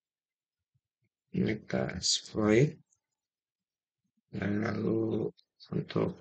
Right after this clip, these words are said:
itu, untuk mengcrack password kita menggunakan John the Ripper. Dan kita juga menggunakan S S H. Ya, itu ya, teman-teman.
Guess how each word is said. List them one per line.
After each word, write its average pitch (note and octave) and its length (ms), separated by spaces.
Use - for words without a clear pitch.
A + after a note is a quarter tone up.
itu, - 280
untuk G#2+ 600
mengcrack G#2 520
password G#2+ 440
kita G2 160
menggunakan G#2+ 460
John A2+ 240
the G#2+ 160
Ripper. D3 460
Dan G#2 320
kita - 320
juga A2+ 400
menggunakan A2 720
S - 160
S - 240
H. - 80
Ya, A2+ 80
itu - 160
ya, A2+ 160
teman-teman. A#2 640